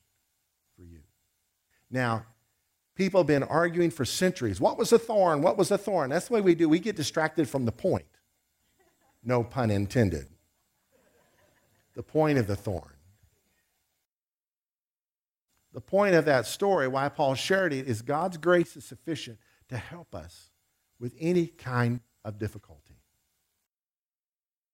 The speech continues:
And so maybe I have a weakness in the area of repeated sin is happening. I need mercy, right?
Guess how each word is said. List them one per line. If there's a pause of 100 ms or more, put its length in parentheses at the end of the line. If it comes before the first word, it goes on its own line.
(1400)
And
so
maybe
I
have
a
weakness
in
the
area
of
repeated
sin
is
happening. (260)
I
need
mercy,
right?